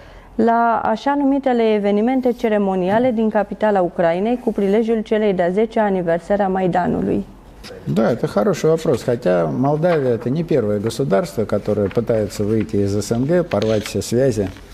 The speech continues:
Speaker 2: со своими историческими соседями, партнерами. А, вы знаете, что сейчас ведется речь со стороны Евросоюза о том, что в перспективе,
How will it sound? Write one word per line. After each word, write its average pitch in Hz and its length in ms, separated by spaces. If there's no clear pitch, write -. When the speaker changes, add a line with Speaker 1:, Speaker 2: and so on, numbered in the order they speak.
Speaker 2:
со - 180
своими 117 400
историческими 107 640
соседями, 113 600
партнерами. 131 720
А, 98 440
вы 127 340
знаете, 127 460
что 98 220
сейчас - 580
ведется 107 640
речь 170 360
со 104 120
стороны 117 320
Евросоюза 110 920
о 101 60
том, 131 200
что 107 340
в 101 140
перспективе, 127 840